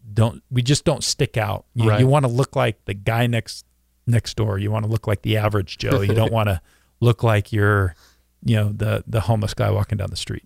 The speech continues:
Speaker 2: And here, here goes Chris, the military guy, playing psyops with the, uh, the inspectors, right?
Speaker 1: Yeah,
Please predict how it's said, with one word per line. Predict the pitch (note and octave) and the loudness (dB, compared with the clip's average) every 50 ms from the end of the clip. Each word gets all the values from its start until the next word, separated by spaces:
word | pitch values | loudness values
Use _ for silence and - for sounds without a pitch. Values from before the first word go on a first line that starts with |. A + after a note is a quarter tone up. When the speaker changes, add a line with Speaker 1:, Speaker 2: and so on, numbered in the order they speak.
| _ - C3 | _ -2 -2
Speaker 2:
And | A#2+ A2+ A#2 | 0 0 0
here, | A#2+ A#2 A#2 C3 - | 2 2 2 2 2
here | - C3 C3+ | 2 2 2
goes | B2 B2+ B2 A#2+ | 4 4 2 2
Chris, | - - - C3 A#2 G#2+ - | 0 0 2 2 2 2 0
the | - A2+ | -2 -2
military | G#2+ A2 A2+ A2+ A2+ - A#2+ A2 G#2+ | 0 2 2 2 0 0 0 0 0
guy, | G2+ G#2 G#2 G2+ G#2 | 0 0 0 0 -2
playing | G2+ - - A2+ G#2+ G#2 G#2 G#2+ G#2 | -2 0 0 0 2 0 -2 -4 -6
psyops | G#2 - - - A#2+ A#2 A2+ A2+ G#2+ G2+ G2 G#2+ - - - - | -8 -6 -2 0 0 2 2 2 0 -2 -4 -8 -8 -10 -8 -4
with | A#2 A2+ A2 - | -2 -2 -2 -2
the, | - A2+ G#2+ G#2 G#2 G#2+ | -4 -6 -4 -4 -6 -6
uh, | A2 G2+ G#2 A2 A2 - - _ | -6 -6 -6 -8 -10 -12 -14 _
the | - B2 B2 | -4 -2 -2
inspectors, | A#2+ A#2 - - - B2+ - - - - - - - - - | -2 -2 -2 -2 -4 -4 -4 -8 -12 -12 -12 -14 -14 -8 -4
right? | A#2+ A2+ G2+ E2+ | -4 -2 -2 -4
Speaker 1:
Yeah, | - - | -6 -10